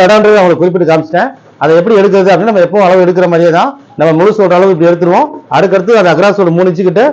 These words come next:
பேக் சைடுல எடுக்கணும், ஃப்ரண்ட் சைடுலயும் எடுக்கணும். இந்த கரெக்டா இந்த ஃப்ரண்ட் சைடுல அவங்களுக்கு இந்த தசைகள் எங்க இருக்கோ அதை கரெக்டா எடுத்துக்கணும். இதை எடுத்துட்டோம்னா நம்ம கட்டிங்குள்ள அப்ளை பண்ணும்போது பர்ஃபெக்ட்டா அந்த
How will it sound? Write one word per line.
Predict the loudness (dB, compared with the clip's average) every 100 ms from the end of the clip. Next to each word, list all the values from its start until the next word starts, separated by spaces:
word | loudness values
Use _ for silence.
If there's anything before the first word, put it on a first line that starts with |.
| -6 -8 -2
பேக் | -2 0
சைடுல | 0 0
எடுக்கணும், | 0 0 -2 -4 -12 -6
ஃப்ரண்ட் | -4 -2
சைடுலயும் | -2 0 2
எடுக்கணும். | 2 0 0
இந்த | 0
கரெக்டா | 0 0
இந்த | 2
ஃப்ரண்ட் | 0 -2
சைடுல | 0 2
அவங்களுக்கு | 2 0 0 -4 -4 _
இந்த | -6 -2
தசைகள் | -2 0 2 2
எங்க | 2
இருக்கோ | 0 0 -2
அதை | -2
கரெக்டா | -2 -2 -2
எடுத்துக்கணும். | -4 -6 -8 -12 _ _ -4
இதை | 0
எடுத்துட்டோம்னா | 2 2 0 0 2 0
நம்ம | 0 -2
கட்டிங்குள்ள | -2 0 0 0
அப்ளை | 0 -2 -2
பண்ணும்போது | -2 -2 -2 -2 -4 -10 _ -6
பர்ஃபெக்ட்டா | -4 0 -2 0 0
அந்த | 2